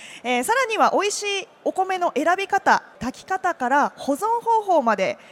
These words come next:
えー、いろんな知識を持ってお米をさらに美味しくいただけるような、えー、そんな講義内容にしていけたらなと思いますので、皆さんで一緒に学んでいきましょう。私も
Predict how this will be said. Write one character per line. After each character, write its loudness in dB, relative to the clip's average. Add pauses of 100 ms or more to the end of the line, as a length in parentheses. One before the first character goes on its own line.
(120)
え 0
ー、 -2
い -4
ろ -2
ん -12
な -4
知 -8
識 -4
を 0
持 -2
っ -10
て -4
お -4
米 -2
を 0
さ -2
ら -2
に -6
美 -4
味 -6
し -12
く -4
い -4
た 0
だ -2
け -8
る -6
よ 2
う 0
な、 2 (220)
え -2
ー、 -6
そ -2
ん -2
な 2
講 2
義 -8
内 4
容 0
に -2
し -8
て -4
い -8
け -6
た -2
ら -2
な -2
と -6
思 -4
い -4
ま -2
す -12
の -6
で、 -4
皆 -4
さ -6
ん -14
で -12
一 -12
緒 -10
に -12
学 -8
ん -12
で -8
い -8
き -14
ま -4
し -4
ょ 4
う。 0
私 -2
も 2